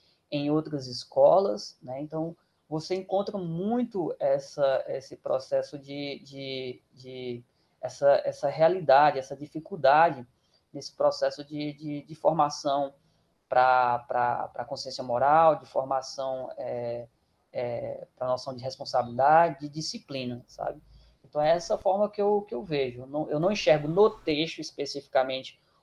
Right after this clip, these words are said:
um momento, é, de transição, e quando enxergo a nossa realidade, isso fica mais difícil ainda, né? Porque essa educação do Kant, né, ela, ela, ela necessita muito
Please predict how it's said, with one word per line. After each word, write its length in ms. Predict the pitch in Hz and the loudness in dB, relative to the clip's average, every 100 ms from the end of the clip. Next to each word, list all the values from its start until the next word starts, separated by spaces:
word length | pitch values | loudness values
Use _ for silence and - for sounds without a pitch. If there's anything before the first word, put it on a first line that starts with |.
| _ | _
um 120 | 156 | -4
momento, 840 | 151 135 123 127 170 196 - 170 - | 4 4 4 0 0 -2 -8 -8 -6
é, 260 | 120 123 | -4 -4
de 160 | - 123 | -6 -14
transição, 800 | - 131 127 127 - 123 147 214 - _ - _ | -6 -4 -4 -8 -6 0 0 0 -6 _ -20 _
e 120 | 175 | -6
quando 340 | - 190 196 | 4 6 6
enxergo 720 | 185 - 160 147 143 139 135 - | 0 -2 4 4 4 0 0 0
a 140 | 139 131 | 0 2
nossa 420 | 143 185 208 156 | 8 8 6 2
realidade, 680 | 151 147 127 135 170 180 - | 2 2 2 4 4 0 -8
isso 220 | 175 170 | -10 -10
fica 200 | 180 196 | -4 -2
mais 760 | 170 165 160 165 170 170 196 202 | -2 -4 -4 0 4 4 4 0
difícil 500 | 202 - 175 - - _ | -8 -8 -8 -8 -18 _
ainda, 580 | - 180 170 165 127 123 | -2 0 0 0 0 -2
né? 200 | 117 131 | -2 -4
Porque 440 | 147 - - 156 156 _ _ _ | -4 -6 -6 -6 -6 _ _ _
essa 320 | 165 202 208 | 6 6 6
educação 500 | 185 160 143 143 147 | 0 0 -2 -2 -6
do 140 | 139 135 _ | -8 -12 _
Kant, 480 | 165 208 233 - | -2 0 -2 -8
né, 280 | 131 135 190 - _ _ _ _ | -8 -6 -6 -8 _ _ _ _
ela, 460 | 131 139 160 185 190 | -2 2 6 6 6
ela, 600 | 156 151 170 185 190 - | 2 2 4 6 6 4
ela 500 | 151 147 160 165 165 | 0 2 4 4 4
necessita 760 | 165 175 175 160 - 208 208 | 0 -4 -2 -4 -4 -6 -2
muito 640 | 170 147 165 233 247 156 | -2 -2 -4 -4 -4 -8